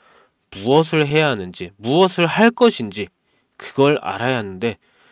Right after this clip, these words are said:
우선 미국의 현 상황부터 알고 계셔야 됩니다. 전 세계가 지금 통합되어 사용되고 있는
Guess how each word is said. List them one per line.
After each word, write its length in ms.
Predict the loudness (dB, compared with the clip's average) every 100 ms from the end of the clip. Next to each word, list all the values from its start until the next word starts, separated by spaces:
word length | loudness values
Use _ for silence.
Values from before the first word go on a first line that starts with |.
| _ _ -10
우선 340 | 0 2 2
미국의 520 | 0 -6 -4 0 2 2
현 280 | 2 -2 -2
상황부터 680 | -4 -2 0 -2 -8 -6
알고 260 | -4 -4 -10
계셔야 340 | -8 -4 -2
됩니다. 380 | -2 -6 -10 -14 _ _ _ _ _ _ _ -10
전 340 | 0 0 2
세계가 420 | 4 4 4 2
지금 280 | 0 -2 -4 -4
통합되어 600 | 0 2 2 4 2 2
사용되고 540 | 0 0 0 0 0
있는 540 | -2 -2 0 0 -2